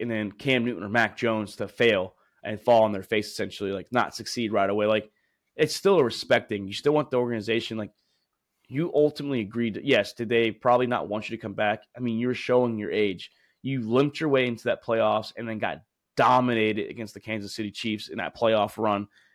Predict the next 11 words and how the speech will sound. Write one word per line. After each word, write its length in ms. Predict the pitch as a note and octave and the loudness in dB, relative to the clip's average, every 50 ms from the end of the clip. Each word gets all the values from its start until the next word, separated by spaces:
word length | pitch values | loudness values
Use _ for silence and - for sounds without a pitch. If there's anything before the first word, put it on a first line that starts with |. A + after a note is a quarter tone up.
| _ _ _ - - | _ _ _ -6 -2
uh, 160 | G#2+ A2+ G#2 | 0 2 2
that 140 | F#2+ C2+ C2 | 0 -2 -8
the 100 | A2 G2+ | -10 -10
Chiefs 320 | - - - A#2+ A2+ - - | -6 -2 0 0 0 -2 -2
made 360 | G#2+ G#2 G#2+ G2+ G2+ G2 _ _ - | -2 0 0 0 0 -2 _ _ -4
to, 360 | - A2 G2+ G2 F#2+ F2 - - | 0 0 0 0 0 -2 -2 -2
um, 120 | A2+ A2+ G#2 | -2 -2 -2
s-, 200 | - - - - _ _ _ _ _ _ _ _ _ _ _ | -4 -12 -18 -20 _ _ _ _ _ _ _ _ _ _ _
yeah, 180 | - B2+ A2 G2+ | -2 0 0 0
the 180 | F2+ F#2 G2 | -2 -4 -8
Chiefs, 480 | F#2+ - - C3 A#2+ - - - - - | -6 -2 0 0 0 -2 -4 -12 -16 -18